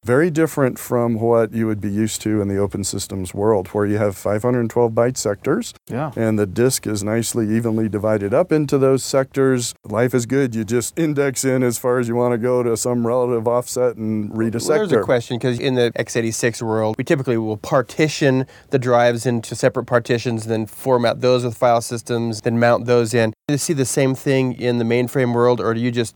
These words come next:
Speaker 3: treat the disk as a whole?
Speaker 1: Exactly as you described earlier, we partition them. They're low-level formatted and they're partitioned.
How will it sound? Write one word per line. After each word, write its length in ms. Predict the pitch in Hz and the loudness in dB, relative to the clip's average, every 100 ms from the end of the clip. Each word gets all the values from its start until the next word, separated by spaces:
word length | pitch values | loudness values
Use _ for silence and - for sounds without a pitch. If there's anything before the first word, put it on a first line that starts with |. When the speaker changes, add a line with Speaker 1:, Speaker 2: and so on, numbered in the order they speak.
| - | -14
Speaker 3:
treat 260 | - 123 113 | -2 -2 0
the 100 | 110 | -4
disk 320 | 113 110 - | -4 -4 -4
as 120 | 107 | -6
a 60 | 104 | -6
whole? 340 | 113 101 95 _ _ _ - | -4 -4 -6 _ _ _ -2
Speaker 1:
Exactly 840 | 127 117 117 135 139 151 143 139 131 | -2 0 2 2 2 2 2 2 2
as 220 | 127 123 | 0 -2
you 80 | 117 | -2
described 560 | 113 - 127 123 117 | -2 -2 -2 0 0
earlier, 640 | 110 123 135 131 135 131 120 | 0 2 2 2 2 0 0
we 140 | 107 | -2
partition 600 | 98 104 - 135 151 143 | -2 -6 -2 -2 -2 -2
them. 400 | 135 135 131 131 - _ _ | 0 0 0 -2 -6 _ _
They're 180 | 120 107 | -2 0
low-level 540 | 107 127 151 160 165 | 2 2 2 2 0
formatted 640 | - 143 147 143 147 143 131 | -2 -2 0 2 2 0 0
and 180 | 117 | -2
they're 140 | 120 117 | -4 -4
partitioned. 760 | 117 110 - 92 - 55 - | -4 -6 -6 -8 -8 -10 -14